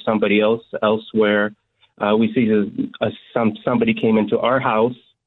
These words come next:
attacked our family, and, um, and we weren't there to stop it. And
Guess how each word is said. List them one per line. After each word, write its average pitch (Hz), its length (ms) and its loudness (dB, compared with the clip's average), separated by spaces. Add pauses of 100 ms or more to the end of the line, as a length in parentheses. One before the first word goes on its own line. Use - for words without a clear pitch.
(300)
attacked 104 420 -2
our 120 240 0
family, 107 640 0 (580)
and, 95 580 2
um, 92 640 2 (840)
and 117 160 2
we 131 120 2
weren't 123 280 4
there 107 260 2
to 104 180 -8
stop 92 260 -2
it. - 100 -10 (1120)
And 110 760 2